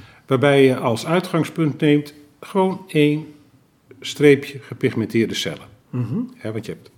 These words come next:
Speaker 1: pigment nodig om die fotonen op te vangen, want anders dan gaan ze gewoon over, door het, door het weefsel heen. En, ehm, dan, en je, en je, je, je voegt daar
Speaker 2: Maar
Speaker 1: een
Speaker 2: moet fotonen nog uitgelegd worden, of?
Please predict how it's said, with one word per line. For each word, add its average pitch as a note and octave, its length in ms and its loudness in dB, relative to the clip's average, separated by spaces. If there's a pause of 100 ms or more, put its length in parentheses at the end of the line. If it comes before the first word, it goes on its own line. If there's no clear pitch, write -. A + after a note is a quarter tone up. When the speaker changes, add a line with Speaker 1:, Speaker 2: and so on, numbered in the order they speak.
(160)
Speaker 1:
pigment A#2 440 -4
nodig C3+ 300 0
om C#3 200 -2
die A#2+ 300 -4
fotonen D3 540 0
op A2+ 160 2
te - 80 -12
vangen, G2 300 -8
want A2 160 -8
anders G2+ 240 -8
dan G#2 100 -8
gaan G#2+ 180 -6
ze G2 100 -8
gewoon A2 300 -6
over, G2+ 220 -6
door G#2 200 -4
het, G#2 220 -16
door G#2 180 -4
het F#2 120 -12
weefsel G#2+ 340 -2
heen. F#2+ 280 -6 (720)
En, B2+ 520 2
ehm, A2+ 440 -2 (1300)
dan, D3+ 680 2 (480)
en D#3 160 6
je, E3 80 6
en C#3+ 120 2
je, A#2 260 0
je, A2+ 160 0
je G#2 80 -4
voegt C3 240 -8
daar C#3+ 80 2
Speaker 2:
Maar D#3+ 100 6
Speaker 1:
een E3 60 4
Speaker 2:
moet E3+ 120 2
fotonen F#3+ 520 2
nog F#3 140 0
uitgelegd A3 480 -6
worden, C4+ 260 -4
of? A3 100 -14